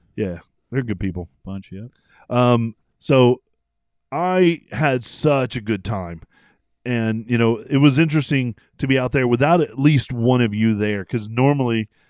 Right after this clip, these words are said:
Speaker 1: when
Speaker 2: Right.
Speaker 1: I'm out there, I'm with Scott and one of you. And, and this time was,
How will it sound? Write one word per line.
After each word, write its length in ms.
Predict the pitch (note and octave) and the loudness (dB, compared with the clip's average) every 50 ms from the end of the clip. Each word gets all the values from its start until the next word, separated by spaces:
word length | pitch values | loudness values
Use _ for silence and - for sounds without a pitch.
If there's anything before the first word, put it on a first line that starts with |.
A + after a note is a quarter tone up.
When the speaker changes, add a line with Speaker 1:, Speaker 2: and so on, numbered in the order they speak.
| _ | _
Speaker 1:
when 180 | - B2+ B2 A#2 | -4 -2 0 2
Speaker 2:
Right. 60 | A#2 | 2
Speaker 1:
I'm 100 | A#2+ A#2+ | 2 2
out 160 | A#2 A2+ G#2+ | 2 0 2
there, 180 | - B2+ A2+ A2 | 2 2 2 2
I'm 80 | A2 A2+ | 2 2
with 140 | A2+ G#2 | 0 0
Scott 420 | - - - C#3 C3 C3 C3 C3+ - _ _ _ _ _ - | -2 -4 -4 -2 -2 0 -2 -2 -4 _ _ _ _ _ -2
and 160 | B2 A#2 A2+ | -2 0 2
one 160 | A2+ B2 A#2+ | 2 2 2
of 100 | A#2 G#2 | 0 0
you. 320 | G#2+ A2 G#2 F#2+ E2 C#2 _ _ _ _ _ _ _ _ _ - | 0 -2 -2 -2 -2 -6 _ _ _ _ _ _ _ _ _ -2
And, 480 | A#2+ A2+ A2 G#2+ G#2 G2+ G#2 G#2+ G#2+ _ _ _ - | 0 2 2 2 0 0 -2 -6 -10 _ _ _ -4
and 180 | A#2+ A2 G#2+ | -4 -2 2
this 160 | A#2+ C3 B2+ | 0 0 0
time 240 | - - A#2+ A#2 A2+ | 0 0 0 0 -2
was, 260 | A2 A2 A2 G#2+ G#2+ | -2 -2 -4 -4 -6